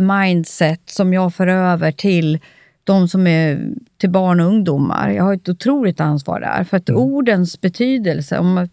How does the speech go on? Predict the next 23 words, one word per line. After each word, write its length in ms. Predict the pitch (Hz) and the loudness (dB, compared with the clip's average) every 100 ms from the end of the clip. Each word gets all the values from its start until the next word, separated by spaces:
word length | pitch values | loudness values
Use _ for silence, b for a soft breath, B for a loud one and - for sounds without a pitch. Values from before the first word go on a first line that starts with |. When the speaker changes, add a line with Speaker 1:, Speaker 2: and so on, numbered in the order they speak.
| B B B | B B B
Speaker 1:
om 160 | - 190 | -2 0
jag 120 | 202 | 2
till 200 | 269 233 | 0 -2
exempel 520 | 202 220 190 185 180 - b b b b b b _ _ _ _ - | 0 0 0 0 0 -2 b b b b b b _ _ _ _ -12
har 440 | 170 226 254 262 | -2 2 4 4
en 220 | 220 185 180 | 2 2 4
inställning, 480 | 175 175 - 156 | 2 2 2 2
ja, 140 | 160 202 | 4 4
men 140 | 175 | 4
det 100 | 170 | 2
där 240 | 180 196 160 | 2 2 2
är 80 | |
svårt, 500 | 165 - 269 - 175 | 0 0 0 0 -2
och 80 | 180 | -2
så 240 | - 226 220 | -2 0 0
förmedlar 600 | - 226 175 208 214 185 | 0 2 2 2 0 0
jag 300 | 175 165 160 | 0 0 0
det 180 | 156 | -2
till 160 | 147 170 | -2 -2
mina 280 | 147 147 165 | 0 0 2
barn, 380 | 240 - - 117 | 2 0 0 0
Speaker 2:
Mm. 160 | 120 | 0
Speaker 1:
att, 80 | 131 | -4